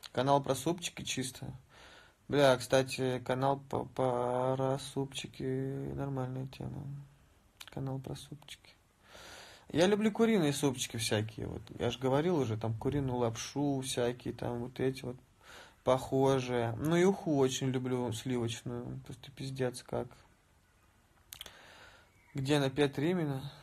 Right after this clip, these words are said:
Я на Ленина жил, улице. Пересечение Ленина, Ленина и Большого, П С. Будут, наверное, выпуски Фален Шоу, да, я думаю, будут.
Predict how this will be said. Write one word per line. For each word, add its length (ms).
Я 300
на 580
Ленина 400
жил, 200
улице. 440
Пересечение 1000
Ленина, 580
Ленина 600
и 120
Большого, 840
П 280
С. 460
Будут, 320
наверное, 360
выпуски 460
Фален 220
Шоу, 400
да, 200
я 80
думаю, 320
будут. 480